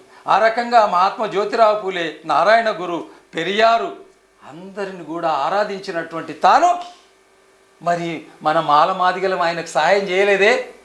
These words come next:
సాహు మహారాజ్ చేస్తేనే కదా బారిస్టర్ చేసి వచ్చింది.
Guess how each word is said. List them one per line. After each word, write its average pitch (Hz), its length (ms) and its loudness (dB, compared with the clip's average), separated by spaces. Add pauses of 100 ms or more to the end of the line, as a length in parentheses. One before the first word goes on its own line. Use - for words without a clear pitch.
(140)
సాహు 151 280 4
మహారాజ్ 233 380 4
చేస్తేనే 240 380 -4
కదా 214 180 2
బారిస్టర్ 240 500 0
చేసి 220 160 -6
వచ్చింది. 226 520 -6